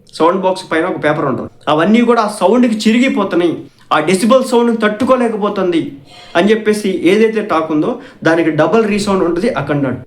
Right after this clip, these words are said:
ఎందుకంటే శివ తాండవం ఉంటుంది సినిమాలో. కాబట్టి ట్రోల్ చేయొద్దు. కొన్ని కమర్షియల్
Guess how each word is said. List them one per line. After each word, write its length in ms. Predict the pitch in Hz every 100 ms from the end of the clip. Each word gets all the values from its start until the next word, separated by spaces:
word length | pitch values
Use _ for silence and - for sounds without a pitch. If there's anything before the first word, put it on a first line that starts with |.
| _ -
ఎందుకంటే 400 | 180 226 262 247 - - _ _
శివ 180 | - 180 226
తాండవం 500 | 226 160 202 214 196
ఉంటుంది 220 | 156 131
సినిమాలో. 400 | 123 147 139 117 - -
కాబట్టి 380 | 156 214 226 202 202 214 - - - - _
ట్రోల్ 260 | 247 330 294
చేయొద్దు. 300 | 226 156 135 -
కొన్ని 160 | 156
కమర్షియల్ 500 | 151 160 247 262 247